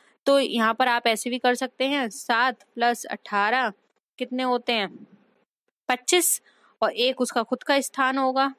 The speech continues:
पच्चीस में से फिर माइनस वन करेंगे तो कितना निकल कर आ जाएगा? चौबीस। ऑप्शन सी यहाँ पे हमारा करेक्ट है,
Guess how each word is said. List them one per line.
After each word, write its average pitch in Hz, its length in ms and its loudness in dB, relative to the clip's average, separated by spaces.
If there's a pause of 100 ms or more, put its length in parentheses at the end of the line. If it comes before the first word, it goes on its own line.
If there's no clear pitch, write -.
(300)
पच्चीस 254 540 -4
में 240 160 -2
से 262 160 -2
फिर 247 220 -8
माइनस 226 540 -6
वन 220 200 -6
करेंगे 220 340 -6
तो 233 100 -10
कितना 240 280 -8
निकल 226 280 -6
कर 226 140 -4
आ 220 100 0
जाएगा? 226 320 -4
चौबीस। 233 640 -6 (640)
ऑप्शन 208 360 -4
सी 220 180 -8
यहाँ 202 180 -4
पे 202 120 -8
हमारा 185 300 -8
करेक्ट 170 420 -6
है, 160 80 -14